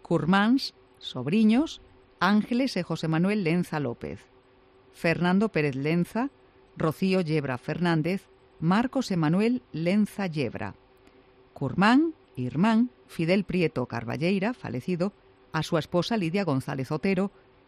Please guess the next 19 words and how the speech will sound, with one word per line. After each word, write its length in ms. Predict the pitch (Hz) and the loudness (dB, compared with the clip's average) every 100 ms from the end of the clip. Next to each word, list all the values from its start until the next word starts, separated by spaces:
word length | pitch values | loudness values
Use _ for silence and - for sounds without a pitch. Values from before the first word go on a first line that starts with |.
| _ _ - | _ _ -8
fillos, 600 | - 202 170 240 - - _ | 0 2 2 0 -2 -14 _
Mari, 400 | 143 151 170 214 | -2 0 0 -4
Conchita, 560 | - 135 135 180 170 196 | -2 -2 0 0 -2 -2
Pablo 320 | 180 175 226 | 0 0 2
e 80 | 175 | 0
Alba 280 | 151 160 190 | 0 -2 -2
Prieto 400 | 139 135 127 127 | -2 -2 -2 -2
González. 720 | 139 156 - 143 131 127 - - _ _ _ - - - _ | 0 0 0 -2 -2 -6 -12 -20 _ _ _ -20 -20 -20 _
Curmáns, 480 | - 180 202 190 147 | -2 2 4 2 0
amigos 320 | 165 170 143 | 0 2 0
e 80 | 151 | 0
demais 300 | 139 135 131 | 0 0 0
familia 340 | 139 170 208 233 | 0 2 2 2
agradecen 560 | 160 139 160 139 131 | 0 -2 -2 0 0
unha 160 | 143 135 | 2 0
oración 400 | 127 127 196 202 | -2 -2 0 0
pola 240 | 139 131 | 0 -4
súa 160 | - 185 | 0 0
alma 320 | 170 185 | 2 2